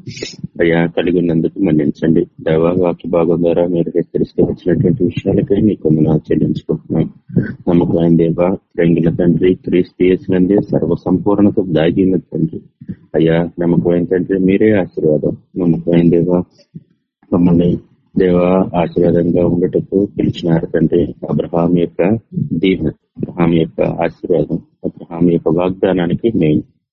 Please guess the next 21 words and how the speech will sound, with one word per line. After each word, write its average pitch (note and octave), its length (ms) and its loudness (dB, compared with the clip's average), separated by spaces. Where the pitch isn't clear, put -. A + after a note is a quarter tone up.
మమ్మల్ని E2 400 2
పాత్రలుగా F2+ 520 -4
చేసినారు E2 440 -4
తండ్రి, E2 420 -2
మీకు - 340 -4
వందనాలు. D#2+ 400 2
ప్రేంగుల E2+ 560 2
రాజా, F2 300 2
అయ్యా, E2+ 220 2
నమ్మకమైన E2+ 500 0
తండ్రి, F2 540 0
మమ్మల్ని D#2 340 0
ఆశీర్వాదంగాను F2+ 960 0
ఇతరులకు - 520 -2
ఆశీర్వాదకరంగాను F2 1000 -2
ఉంచడానికి F2 600 -2
మీ E2+ 80 2
యొక్క D#2 220 0
సంకల్పానికే F2 840 0
మీకు F#2 300 0
వందనాలు. D#2+ 360 2